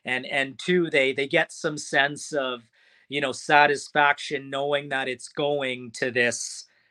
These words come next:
this epic style P C. So this was the case with,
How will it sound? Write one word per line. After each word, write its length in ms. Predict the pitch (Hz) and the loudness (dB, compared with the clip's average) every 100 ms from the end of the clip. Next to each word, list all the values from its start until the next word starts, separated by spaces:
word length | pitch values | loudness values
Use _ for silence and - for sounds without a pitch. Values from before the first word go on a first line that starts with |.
| _ - | _ -4
this 240 | 120 - - | -4 -4 4
epic 360 | 139 - 135 - | 4 6 2 0
style 480 | - 135 127 123 | 4 6 8 4
P 260 | 113 - 123 | -4 -12 -12
C. 420 | - 180 151 98 _ _ _ _ _ - - - _ - | -6 -4 -4 -6 _ _ _ _ _ -20 -20 -20 _ 0
So 400 | 151 147 143 135 | 4 4 2 4
this 260 | 185 214 - | 4 4 2
was 140 | 214 | 0
the 100 | 202 | 0
case 420 | - 175 170 - | 2 2 2 0
with, 180 | 165 151 | -2 -2